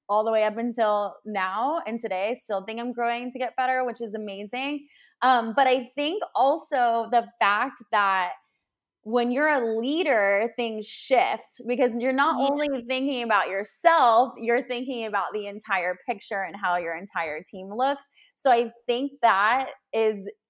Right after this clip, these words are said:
Speaker 1: made me a little bit more nervous.
Speaker 2: <laughs> But I think you're still doing really well.
Speaker 1: <laughs> Thank you. You're so sweet. Thank you.
Speaker 2: <laughs> And so what is one lesson you have learned during your time dancing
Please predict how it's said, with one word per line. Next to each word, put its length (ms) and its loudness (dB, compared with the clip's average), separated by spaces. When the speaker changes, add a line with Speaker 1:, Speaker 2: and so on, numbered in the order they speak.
Speaker 1:
made 400 0
me 320 -4
a 80 0
little 320 -2
bit 220 -4
more 220 -4
nervous. 800 -4
Speaker 2:
<laughs> 40 -20
But 180 0
I 140 -4
think 240 -6
you're 200 -2
still 340 -8
doing 280 -10
really 280 -10
well. 200 -10
Speaker 1:
<laughs> 20 -4
Thank 600 2
you. 200 2
You're 220 8
so 220 4
sweet. 380 -2
Thank 320 0
you. 140 -4
Speaker 2:
<laughs> 500 -4
And 160 -4
so 200 -4
what 140 -4
is 220 -2
one 260 -6
lesson 460 -4
you 240 -10
have 220 -10
learned 380 -8
during 280 -8
your 100 -10
time 320 -12
dancing 680 -16